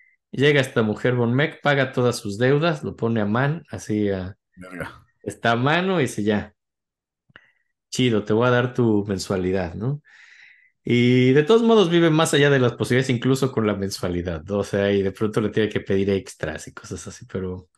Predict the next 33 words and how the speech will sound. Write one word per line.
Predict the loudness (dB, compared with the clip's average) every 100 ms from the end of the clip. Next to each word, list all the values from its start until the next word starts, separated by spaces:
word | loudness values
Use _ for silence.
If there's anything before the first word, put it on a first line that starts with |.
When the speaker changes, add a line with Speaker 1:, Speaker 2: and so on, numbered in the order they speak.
| _ -12 -2
Speaker 2:
Oye, | 0
¿pero | 2 0
qué | 2 0
sigue | 2 0
siendo | 0 2 2 2
un | 2
fiestero? | -2 0 2 2 2
¿O, | 0 0 0 2 0 0
o |
lo | 2 0
de |
la | 0
fiesta | 0 -2 -2 -2
Speaker 1:
Mm. |
Speaker 2:
ya | 0 0
se | 0 -4
le | -6
fue, | -4 -2
más | -2 -2
bien | -2
gasta | -2 -2
en | -2
ropas | -2 -4 -4 -6 -8
y | -8 -10 -12 -16 _ -2
Speaker 1:
Más | 2 2 2
bien | 2 2
como | 2 2 2
que | 2
alterna, | 0 0 0 2 2 0
o | 0
sea, | -2 -2
tiene | -2 -2
momentos | 0 2 0 0 2 2 -2 -14